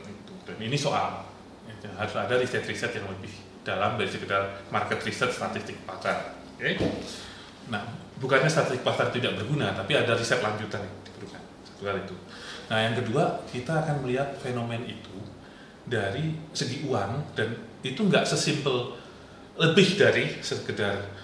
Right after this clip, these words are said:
perusahaan Facebook. Tapi begini, setiap kali kita banyak pengguna internet ini, apapun yang kita lakukan, ada uang yang secara langsung atau tidak langsung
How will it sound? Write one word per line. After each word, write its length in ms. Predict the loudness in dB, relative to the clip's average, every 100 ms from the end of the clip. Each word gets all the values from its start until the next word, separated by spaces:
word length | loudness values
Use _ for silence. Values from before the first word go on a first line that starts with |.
| -16 -18 -10 -4
perusahaan 560 | -2 0 0 0 -2
Facebook. 400 | -2 -2 0 -4 -8 -12 -6
Tapi 240 | -2 0
begini, 320 | 0 -2 -4 -6 -12 -14 -12 -12 -6
setiap 480 | -4 4 6 6 6
kali 320 | 2 2 -2 -6
kita 240 | -6 -4 0
banyak 240 | -2 -2 -4
pengguna 320 | -6 -4 -4
internet 320 | -6 -8 -10 -10
ini, 240 | -8 -8 -8 -10 -6
apapun 480 | -4 -2 -2 0 0
yang 80 | -2
kita 160 | -4
lakukan, 480 | -4 -6 -8 -10 -10 -10 -14 -8
ada 240 | -4 -2 0
uang 320 | 2 2 2 -2 -4 -12 -16 -6
yang 240 | 0 2 0 -6 -12
secara 400 | -12 0 2 4
langsung 400 | 2 0 -2 -2
atau 240 | -4 -6 -6
tidak 320 | -6 -6 -6
langsung 320 | -6 -6 -8